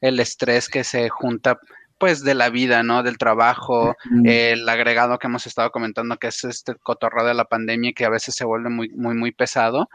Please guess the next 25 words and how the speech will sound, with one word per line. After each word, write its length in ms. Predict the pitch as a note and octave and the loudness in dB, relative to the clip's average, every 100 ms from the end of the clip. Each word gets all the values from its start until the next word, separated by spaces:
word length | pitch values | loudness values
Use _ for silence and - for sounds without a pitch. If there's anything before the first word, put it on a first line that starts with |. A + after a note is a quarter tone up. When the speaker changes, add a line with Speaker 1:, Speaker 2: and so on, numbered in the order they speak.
| - - - | -18 -20 -4
Speaker 1:
este, 840 | A#2+ A2+ - - A#2 A2+ A2+ A#2 _ _ _ _ - | -2 -2 -6 -6 -2 0 0 -4 _ _ _ _ -4
y 120 | D3 | 0
sin 160 | F#3 E3 | 2 2
querer 260 | F3 F3+ | 4 2
queriendo 360 | - G3 G3+ G#3+ | 2 2 2 2
lo 120 | G3 | 2
hemos 180 | G3 G3+ | 2 2
logrado 400 | F#3 E3 F3 F#3+ | 2 2 2 2
a 80 | F#3+ | 2
través 340 | F3 D#3+ E3 F3 | 2 2 0 -2
de 80 | |
eso, 260 | F3 - C#3+ | -4 -2 0
¿no? 180 | C#3 D#3 | 2 2
Y 220 | E3+ C3 | 0 0
yo 140 | D3 | 0
también 380 | C#3+ D#3+ D#3 D#3+ | 2 0 0 0
comparto 480 | D3 D3+ C#3 C#3+ D#3 | -2 0 0 0 -4
totalmente 540 | C#3 C#3 C3+ C#3 C#3+ | -4 -2 -2 0 0
esa 180 | D3 - | -2 -2
opinión 400 | D3+ B2+ B2 B2+ | -4 -2 -2 -2
de, 220 | C3 C3 - | 0 0 0
de 280 | B2+ A#2 | -4 -6
que 140 | - A#2+ | -6 -6
tiene 340 | B2+ B2+ B2+ | -4 -2 -2
Eric. 260 | C#3 A#3+ | -2 -4